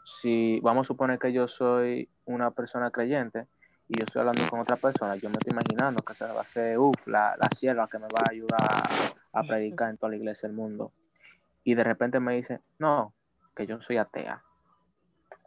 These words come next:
Eso hay mucha gente que siente que se le cae el mundo con una cosa así. Porque yo conozco a una persona que ella decía de que no, que yo espero a una persona que venga y que predique conmigo en la iglesia, tal y cosa. Pero hay gente que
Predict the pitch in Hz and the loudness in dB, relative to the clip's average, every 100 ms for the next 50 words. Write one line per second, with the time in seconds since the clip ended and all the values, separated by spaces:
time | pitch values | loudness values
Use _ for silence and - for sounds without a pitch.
0 | _ _ _ _ _ _ _ - _ - | _ _ _ _ _ _ _ -20 _ -4
1 | 110 107 131 131 131 131 131 131 135 156 | -4 2 4 4 4 0 -2 0 0 0
2 | 147 165 117 131 131 - 131 139 147 123 | -2 -4 -4 -2 -2 -2 0 2 0 0
3 | 220 220 120 - 113 113 113 - 110 107 | -2 -2 -2 0 0 2 0 0 0 0
4 | - - - _ _ - 110 113 110 107 | -2 -8 -10 _ _ -6 -2 2 4 4
5 | 107 - _ - 113 131 131 131 131 127 | 2 -2 _ 0 2 4 2 2 2 4
6 | 127 123 123 120 120 117 117 117 117 113 | 2 0 -2 0 2 2 4 4 2 0
7 | 117 113 110 110 147 165 160 127 120 117 | 0 0 0 2 4 4 2 0 0 0
8 | - 123 120 120 120 120 113 113 113 110 | 0 2 4 4 0 -4 -12 -6 -6 -6
9 | - 113 113 117 143 143 135 131 123 120 | -8 -6 -2 0 2 0 0 2 4 2
10 | 113 - - 107 110 - 110 110 110 107 | -2 -8 -4 -4 -4 -8 -8 -8 -6 -6
11 | 107 139 131 120 120 117 - 151 - - | -2 -2 -2 -6 -8 -8 -6 -4 -6 -10
12 | _ _ - - _ _ _ 113 104 104 | _ _ -20 -20 _ _ _ 4 4 4
13 | 120 127 131 123 | 0 -2 0 0